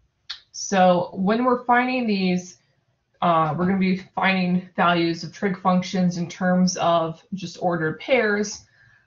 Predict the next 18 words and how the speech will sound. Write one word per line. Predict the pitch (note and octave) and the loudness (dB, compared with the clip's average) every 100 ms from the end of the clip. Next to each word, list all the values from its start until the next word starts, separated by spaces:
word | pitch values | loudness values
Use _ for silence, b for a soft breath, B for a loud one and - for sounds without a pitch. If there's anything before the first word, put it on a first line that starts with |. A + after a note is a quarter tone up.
| b | b
We | F#3 F#3+ F#3+ F#3 F#3 | -4 0 2 2 2
do | G3+ | 2
it | G3 | 2
in | F#3+ | 2
terms | F#3 F3+ F3 | 0 -2 -2
of | D#3+ | -2
what | E3+ | -2
are | |
called | D#3 E3+ D3 | -2 -2 -2
reference | C#3+ D3+ G3+ G3+ - | -2 -2 -2 -4 -4
angles, | G3 F#3 F#3 G3 - | -4 -2 -2 -4 -6
because | - F3+ A3 D#3+ E3 E3 D#3+ | -6 -6 -2 0 0 -4 -2
then | F3 F3 | 0 2
we | F3+ | 0
can | F#3 F3 | 0 0
convert | F3+ D#3 E3 - | 0 -2 -4 -2
them | E3 D#3 D#3 _ _ _ | -2 -2 -6 _ _ _
to | - G#3 E3+ | -4 -2 -2